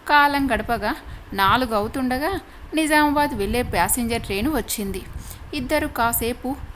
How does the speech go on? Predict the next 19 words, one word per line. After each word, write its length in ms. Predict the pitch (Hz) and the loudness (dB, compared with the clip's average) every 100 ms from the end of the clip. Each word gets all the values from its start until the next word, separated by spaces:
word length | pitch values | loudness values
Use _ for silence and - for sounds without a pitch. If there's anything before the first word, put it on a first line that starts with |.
| 208 | -6
"ఇదేనా, 500 | 208 247 240 233 233 - 202 | 0 0 2 0 -2 -8 -8
ఇదేనా?" 500 | 190 220 233 240 - - | 0 0 2 0 -2 -6
అనుకుంటూ 600 | 190 190 220 220 320 - - - - 277 | -8 -4 -4 -2 -2 -4 -10 -18 -4 -4
పక్కన 260 | 277 294 | 0 0
ఉన్న 180 | 294 277 | 2 0
వాళ్ళని 420 | 277 277 277 277 - | 0 0 0 -2 -2
అడిగి 420 | 180 202 285 330 - - - 240 | -4 -4 -2 -2 -4 -16 -6 0
కన్ఫర్మ్ 380 | 240 254 285 285 226 | 0 2 2 2 0
చేసుకొని 460 | 220 - 220 247 330 - - - | -2 -2 -4 -4 -6 -8 -10 -6
ఎక్కేలోగా 800 | 202 - 285 277 233 214 302 370 - - - | -6 -2 0 0 0 0 0 -2 -4 -12 -6
మిగతా 360 | 302 302 302 294 | -2 0 2 4
వాళ్ళంతా 580 | 277 269 269 262 285 320 - | 4 4 2 0 -4 -6 -8
ఎక్కేసి 540 | 190 - 226 226 233 277 - - | -10 -4 -2 0 0 -4 -8 -6
సీట్ల 340 | - 320 294 285 | -2 -2 0 0
మీద 180 | 277 277 | 0 -2
కర్చీపులు 580 | 302 240 - 240 240 | -2 -4 -2 -2 -2
వేయడం, 460 | 226 190 202 202 214 - - - - | 0 0 0 0 -2 -6 -12 -8 2
బ్యాగులు 360 | 262 269 277 | 4 4 2
పెట్టడం, 500 | 269 190 - 214 214 | -2 -4 -2 -2 -2